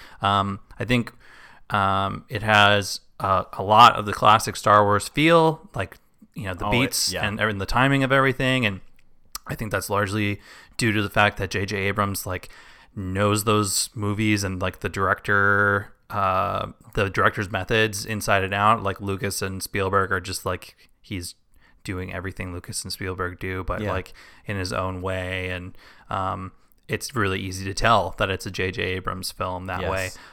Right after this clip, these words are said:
Speaker 1: Um, and being a huge fan of, uh, The Force Awakens, you know, I, that's, I think, another reason why I enjoyed it so much. Um, I just really like, uh,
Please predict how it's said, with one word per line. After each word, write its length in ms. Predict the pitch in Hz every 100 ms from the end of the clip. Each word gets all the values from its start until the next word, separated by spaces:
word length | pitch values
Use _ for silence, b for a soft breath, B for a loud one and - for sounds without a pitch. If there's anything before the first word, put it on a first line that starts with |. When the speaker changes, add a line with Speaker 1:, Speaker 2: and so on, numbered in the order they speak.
| B
Speaker 1:
Um, 320 | 98 98 98
and 260 | - 113 110 - B _
being 240 | - 127 131
a 40 |
huge 300 | 117 127 120
fan 400 | - 127 123 123
of, 500 | 123 107 104 104 - -
uh, 220 | 104 101
The 80 | 101
Force 300 | 131 127 120
Awakens, 720 | 104 104 104 160 185 196 -
you 120 | 113
know, 160 | 107 104
I, 140 | 101
that's, 400 | 95 101 101 -
I 80 | 101
think, 140 | 104
another 240 | 98 101 98
reason 280 | 95 101 92
why 220 | 92 95
I 100 | 95
enjoyed 400 | 95 90 90 104
it 120 | 135
so 140 | - 143
much. 380 | 170 - - - B B B
Um, 400 | 101 95 92 90 - -
I 120 | 95
just 260 | 98 - -
really 220 | 95 95
like, 520 | 92 92 95 - - _ -
uh, 400 | 104 95 95